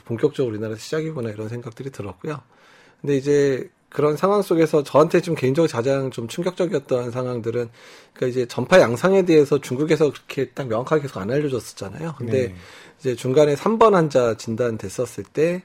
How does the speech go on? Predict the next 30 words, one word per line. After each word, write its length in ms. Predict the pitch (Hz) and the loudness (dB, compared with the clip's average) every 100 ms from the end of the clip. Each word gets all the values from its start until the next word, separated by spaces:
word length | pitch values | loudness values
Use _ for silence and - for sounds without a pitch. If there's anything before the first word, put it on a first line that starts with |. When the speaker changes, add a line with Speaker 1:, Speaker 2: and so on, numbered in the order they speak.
| _ _ _ _ | _ _ _ _
Speaker 1:
삼 180 | - 180 | -4 4
번 140 | 185 | 4
환자에서 340 | 170 156 139 | 4 2 2
육 160 | 113 101 | 0 2
번 160 | 165 160 | 4 4
환자한테 880 | 151 139 131 120 117 110 - - | 4 4 4 4 0 -2 -8 -10
전파되는 540 | 117 107 107 143 143 135 | -8 -6 -2 0 0 -2
양상이 460 | 98 107 131 127 | -4 -6 -6 -8
상당히 360 | 120 147 151 143 | -8 -6 -4 -6
좀 160 | 113 107 | -8 -12
충격적이었거든요. 1160 | - 170 160 151 120 101 98 - 95 - 104 107 | -6 -4 -4 -4 -6 -6 -12 -16 -20 -20 -16 -12
Speaker 2:
음. 180 | 104 95 95 92 _ | -12 -12 -18 -20 _
Speaker 1:
그러니까 280 | - 113 107 | -12 -10 -6
왜냐하면 560 | 107 120 131 127 127 117 _ _ _ | -4 -2 -2 0 -2 -4 _ _ _
삼 180 | - 170 | -2 4
번 100 | 180 | 6
환자는 300 | 170 160 147 | 6 6 4
역학조사가 480 | 117 139 160 143 135 | 2 0 2 2 2
잘못돼가지고 760 | 117 120 127 120 113 110 202 _ _ _ - | 0 -2 0 0 -2 -6 -8 _ _ _ -6
여섯 180 | 113 170 | 0 0
시간이 540 | 156 151 143 131 120 | 0 0 0 0 -2
당겨졌어요. 1000 | 113 - 120 156 147 123 107 - - - 139 | -6 -4 2 4 4 2 -2 -12 -14 -14 -10
그러니까 160 | 110 | -6
Speaker 2:
네. 60 | 110 | -4
Speaker 1:
환자의 340 | 113 113 117 | -2 0 -2
이제 140 | 104 107 | -2 -6
증상 320 | - 117 127 | -6 -4 -4
시작 220 | 117 127 | -4 -8
시간이. 360 | - 107 104 135 | -6 -10 -8 -8
근데 340 | 131 120 123 | -6 -4 -4